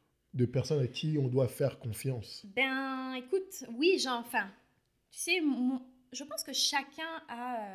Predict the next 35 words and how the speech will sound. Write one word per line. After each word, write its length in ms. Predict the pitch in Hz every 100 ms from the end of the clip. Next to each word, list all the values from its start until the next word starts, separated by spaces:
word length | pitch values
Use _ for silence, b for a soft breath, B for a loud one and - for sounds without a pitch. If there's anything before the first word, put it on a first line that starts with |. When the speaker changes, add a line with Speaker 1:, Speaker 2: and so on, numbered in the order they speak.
| 180
Speaker 2:
euh, 40 |
p-, 160 | 175 - _
probablement 540 | - 196 196 190 202 202
sa 460 | - - 185 175 165 _ _ _
méthode, 600 | 208 214 247 - 220 185 170 185
mais 340 | 233 254 254
je 220 | 220 214 240 233 -
pense 180 | 262
que 100 | 254
tu 120 | 240 220
dois 160 | 220
vraiment 320 | 214 226 226
maîtri-, 440 | 220 208 - 214 202
maîtriser 560 | 220 220 - 220 202 226
certaines 480 | 220 208 - 196 190
bases. 380 | 202 180 175 185 b b b b
Pour 220 | 277 254
moi, 460 | 247 254 269 320 330 -
euh, 360 | 220 214 214 214
je 120 | 214
l'ai 180 | 226 240
vu 460 | 233 285 320 330 320
il 80 | 233
y 60 |
a 40 | 214
pas 200 | - 320
longtemps, 480 | 294 240 226 247 262 b b b -
euh, 1160 | 214 202 196 190 185 185 185 185 180 175 - - _
c'est, 460 | - - 233 220 220
euh, 440 | 202 190 180 - - - 190
des 140 | 240
conseils 440 | 254 254 302 294
qui 140 | 294 254
sont 220 | - 214
donnés 600 | 190 220 226 247 247 247